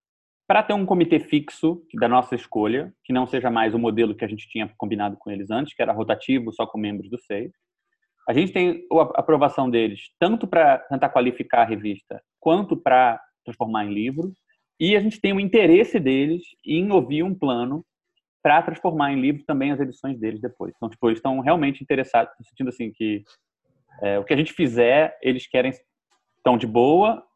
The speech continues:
e depois eles têm interesse, inclusive, em ver se entram no mesmo barco, entendeu?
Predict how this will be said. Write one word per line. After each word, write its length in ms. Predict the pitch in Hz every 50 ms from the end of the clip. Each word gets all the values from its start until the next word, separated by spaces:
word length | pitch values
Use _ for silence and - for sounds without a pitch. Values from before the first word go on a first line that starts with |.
| _
e 60 | - 170
depois 420 | 151 165 160 - 151 147 156 151
eles 180 | 160 165 156 -
têm 120 | 170 165
interesse, 420 | 160 - 175 151 143 147 147 147
inclusive, 400 | 151 135 - 139 123 131 139 139
em 60 | 160 151
ver 160 | 127 143 143
se 240 | 143 - 143 139 135
entram 220 | 135 131 135 135
no 80 | 135 131
mesmo 200 | 131 127 131 143
barco, 420 | 120 117 107 104 104 - - -
entendeu? 340 | 101 - 104 107 120 143